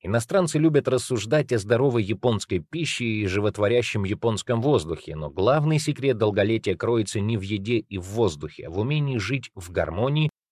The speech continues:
с окружающим миром. Хотя еда и воздух тоже имеют определённое значение. Определённое, но не определяющее.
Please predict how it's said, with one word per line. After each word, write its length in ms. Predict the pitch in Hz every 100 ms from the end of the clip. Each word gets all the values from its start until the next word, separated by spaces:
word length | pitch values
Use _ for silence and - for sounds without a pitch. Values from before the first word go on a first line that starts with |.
| _
с 120 | -
окружающим 680 | 143 151 127 120 107 - 117
миром. 400 | 95 73 71 - _ _ _ _ _ _ _ - -
Хотя 300 | 131 151 190
еда 300 | 196 175 165
и 80 | 139
воздух 400 | 139 120 143 -
тоже 260 | 117 131
имеют 320 | 127 98 95
определённое 640 | 104 113 101 92 78 80 82
значение. 640 | 82 80 - 76 73 76 _ _ _ _
Определённое, 840 | - - 78 78 87 131 78 69 - _ _ _ _
но 440 | 92 107 147 165 - 117
не 320 | 117 120 117
определяющее. 1040 | - 117 107 90 85 76 69 - - -